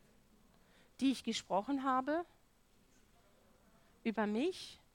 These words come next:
über meine Familie, über die Gemeinde, über meine Kollegen, über jeden Menschen und über Situationen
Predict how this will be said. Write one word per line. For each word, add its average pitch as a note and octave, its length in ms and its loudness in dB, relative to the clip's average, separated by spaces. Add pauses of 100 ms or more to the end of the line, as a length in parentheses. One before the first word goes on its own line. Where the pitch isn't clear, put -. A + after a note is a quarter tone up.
(1300)
über G#3+ 160 0
meine F#3+ 300 0
Familie, A#3+ 720 -2 (1400)
über G3+ 200 0
die F#3+ 120 -6
Gemeinde, A3 720 -2 (1400)
über G3 240 0
meine F3 300 -4
Kollegen, B3+ 720 -2 (1600)
über G3+ 160 0
jeden G3 340 -2
Menschen F3 560 -8 (1700)
und A3 180 0
über A3 240 0
Situationen G3 1040 -4